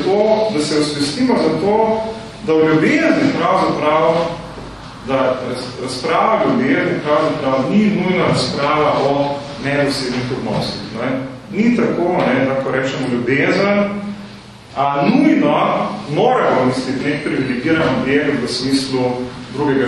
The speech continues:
človeka. Lahko so to seveda, lahko ima radi vino, lahko ima radi mesto, lahko imamo radi, um, ne, karkoli že, drage kamne, lahko imamo radi zlato, ne, <laughs> karkoli že.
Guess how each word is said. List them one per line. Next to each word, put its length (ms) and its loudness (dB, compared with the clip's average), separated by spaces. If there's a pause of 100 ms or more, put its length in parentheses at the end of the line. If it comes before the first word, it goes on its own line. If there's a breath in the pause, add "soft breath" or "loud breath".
človeka. 400 0 (120)
Lahko 180 -2
so 140 -4 (100)
to 300 2
seveda, 460 0
lahko 540 -6
ima 200 -2
radi 260 2 (140)
vino, 320 2 (520)
lahko 200 -8
ima 200 0 (240)
radi 440 2
mesto, 680 2 (600)
lahko 380 -2
imamo 320 0 (100)
radi, 520 2 (160)
um, 380 0 (1120)
ne, 120 0 (420)
karkoli 380 0
že, 160 0 (160)
drage 300 0 (160)
kamne, 440 -2
lahko 200 -2
imamo 240 0
radi 260 0 (400)
zlato, 720 0
ne, 140 0
<laughs> 100 -4
karkoli 500 -4
že. 160 -4